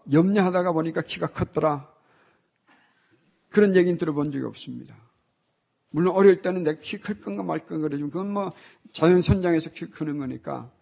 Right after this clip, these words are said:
다 큰 다음에 염려했던 일 인치 자랐다. 아무리 이건 뭘 말하냐면 염려해도 소용없는 것을 가지고 왜 염려하느냐. 그런 내용이에요.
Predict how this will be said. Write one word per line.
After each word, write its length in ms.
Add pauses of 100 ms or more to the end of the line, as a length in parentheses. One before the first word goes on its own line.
(200)
다 140
큰 240
다음에 400
염려했던 540
일 140
인치 240
자랐다. 560 (1800)
아무리 400
이건 320
뭘 160
말하냐면 580 (480)
염려해도 540
소용없는 540
것을 220
가지고 260
왜 160
염려하느냐. 680 (1500)
그런 240
내용이에요. 560